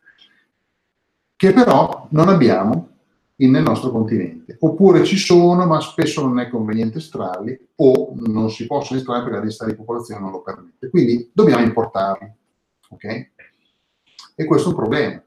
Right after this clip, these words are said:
perché dobbiamo sempre ricordarci che la nostra prosperità è basata su risorse che provengono da altri continenti, che si tratti di petrolio e gas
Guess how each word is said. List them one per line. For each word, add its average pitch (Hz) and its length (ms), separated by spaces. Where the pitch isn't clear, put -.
perché 180 420
dobbiamo 147 320
sempre 143 380
ricordarci 117 560
che 120 80
la 131 100
nostra 151 300
prosperità 120 960
è 135 140
basata 156 720
su 147 220
risorse 131 840
che 131 140
provengono 131 540
da 113 120
altri 127 240
continenti, 123 680
che - 100
si 123 160
tratti 147 320
di 117 120
petrolio 139 760
e 123 120
gas - 600